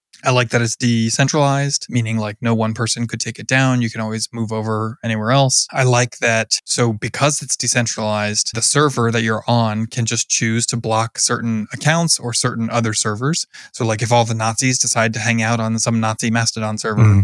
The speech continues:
Speaker 1: you can just block 'em at the server level and you'll never see any of 'em, which, I don't know, like, the, what is it?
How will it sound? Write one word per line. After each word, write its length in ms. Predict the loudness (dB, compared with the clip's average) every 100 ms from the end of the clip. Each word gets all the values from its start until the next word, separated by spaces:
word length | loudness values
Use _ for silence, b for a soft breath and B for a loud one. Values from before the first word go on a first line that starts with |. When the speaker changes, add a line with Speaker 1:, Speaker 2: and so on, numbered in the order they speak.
| 0 B B
Speaker 1:
you 80 | 0
can 20 |
just 160 | 0 0
block 300 | 0 0 -2
'em 280 | -4 -6 -8 -10
at 80 | -4
the 80 |
server 260 | 0 2 2
level 260 | 0 0 0
and 80 |
you'll 100 | 2
never 220 | 2 4 4
see 200 | 2 2
any 220 | 2 0
of 100 | -2
'em, 200 | -8 -12 _ -20 B
which, 180 | -2 2
I 60 | 4
don't 100 | 4
know, 120 | 4
like, 200 | 2 0 -6 2
the, 580 | 4 6 4 4 2 2
what 160 | 2
is 140 | 2 2
it? 280 | 0 -2